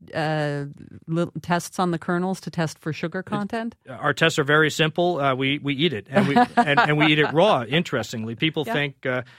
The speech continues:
Speaker 2: "Oh, you can't eat sweet corn raw." Well, of course you can. And in fact, it's very good, and a lot of our staff will eat an entire ear raw in the morning just as a little pick-me-up, uh, when they're done harvesting. And if you've never tried it, I would encourage you to do it.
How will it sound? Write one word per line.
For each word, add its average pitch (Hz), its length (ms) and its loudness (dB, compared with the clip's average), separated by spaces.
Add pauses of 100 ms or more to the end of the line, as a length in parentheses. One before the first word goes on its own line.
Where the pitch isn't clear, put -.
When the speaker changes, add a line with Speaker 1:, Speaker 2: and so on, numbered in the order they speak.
(180)
Speaker 2:
"Oh, 190 120 0
you 151 120 -2
can't 160 220 0
eat 147 140 -2
sweet 139 220 -4
corn 117 200 -4
raw." 117 160 -2
Well, 143 160 0
of 151 80 -4
course 202 220 0
you 139 80 -6
can. 101 260 -8
And 147 220 0
in 127 40 -6
fact, 175 300 0
it's 127 120 -8
very 135 260 2
good, 160 260 4
and 131 140 -2
a 131 100 -6
lot 139 220 2
of 135 100 -4
our 135 220 0
staff 135 460 0
will 127 260 -2
eat 139 120 0
an 127 140 -4
entire 131 380 0
ear 131 220 -2
raw 127 300 0
in 127 60 -2
the 120 80 -4
morning 131 380 -2
just 127 240 -6
as 120 120 -4
a 127 60 -2
little 127 240 -2
pick-me-up, 131 640 -2 (400)
uh, 123 220 -2
when 127 120 -4
they're 123 100 -2
done 127 180 -2
harvesting. 135 640 -2 (240)
And 123 160 -4
if 120 120 -4
you've 131 140 -6
never 135 220 0
tried 143 340 2
it, 143 140 2
I 127 80 0
would 127 160 -4
encourage 131 360 -2
you 123 100 -4
to 120 100 -6
do 135 200 -2
it. 156 120 -2